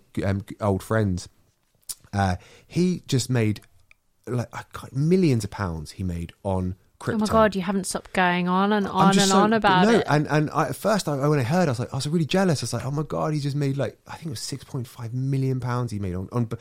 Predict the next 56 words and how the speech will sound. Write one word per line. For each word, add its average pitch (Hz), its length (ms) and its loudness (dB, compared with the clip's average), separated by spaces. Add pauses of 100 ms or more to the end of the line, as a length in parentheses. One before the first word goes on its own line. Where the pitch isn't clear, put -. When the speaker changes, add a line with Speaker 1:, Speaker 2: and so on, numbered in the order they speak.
(180)
Speaker 1:
on 120 140 -2
putting, 127 260 0
like, 107 200 0
a, - 40 -14
s-, - 640 -14
a 107 80 -6
few 123 240 0
thousand 101 360 -2
pounds 101 300 -2
on 104 200 0
a, 92 120 -6
on 104 120 -2
an 98 160 0
obscure 98 420 -2
coin, 90 480 -2 (320)
and 107 140 0
it 98 60 -2
just 104 260 -4 (640)
blew 123 240 6
up, - 200 -4
and 101 120 -2
he 107 80 2
made 107 140 2
all 127 60 2
this 123 120 0
money." 123 160 0 (200)
And 147 80 0
at 147 100 -2
first, 190 280 0
I 165 60 -2
was 143 80 -4
really 147 200 2
jealous, 139 460 2
and 135 140 2
then 160 80 2
I 175 80 4
had 160 140 0
to 143 80 -4
reframe 147 360 0
it 123 60 0
to 127 80 -4
myself, 113 180 -4
but, - 100 -2
like, 123 60 -4
"No, 160 240 2
man, 92 320 0 (380)
good 165 160 4
on 113 160 2
him, 80 220 -4 (280)
good 170 180 4
on 131 140 4
him, 95 140 0
and 107 120 -8
don't 143 200 2
you 131 100 -2
dare 120 560 2